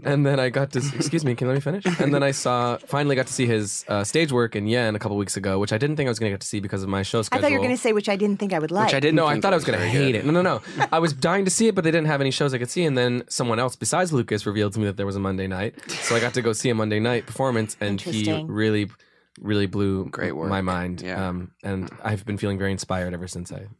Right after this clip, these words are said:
Speaker 1: saw that show.
Speaker 3: Mm.
Speaker 2: You know, it's interesting because in both of those plays, how old is Evan Hansen meant to be?
Speaker 1: Seventeen.
Speaker 2: And how old was Hench in Yen?
Speaker 3: Sixteen.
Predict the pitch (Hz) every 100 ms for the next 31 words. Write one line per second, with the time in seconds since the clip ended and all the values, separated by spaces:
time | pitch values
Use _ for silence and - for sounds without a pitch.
0 | _ - 82 78 131 107 101 98 _ -
1 | 285 262 254 262 311 294 247 190 180 175
2 | 190 190 175 202 208 202 175 165 - -
3 | 190 160 160 196 285 339 311 294 262 269
4 | 233 247 240 269 277 269 247 247 262 262
5 | 269 - 113 - 87 - _ - 214 202
6 | 226 233 208 208 208 214 233 - 220 202
7 | 190 190 214